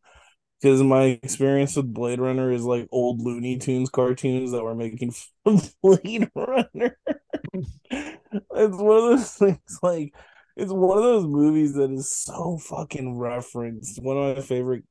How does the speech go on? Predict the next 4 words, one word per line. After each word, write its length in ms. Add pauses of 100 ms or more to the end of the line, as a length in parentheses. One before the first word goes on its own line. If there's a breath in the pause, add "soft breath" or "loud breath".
(140)
anime, 760
Cowboy 400
Bebop, 580 (460 soft breath)
references, 580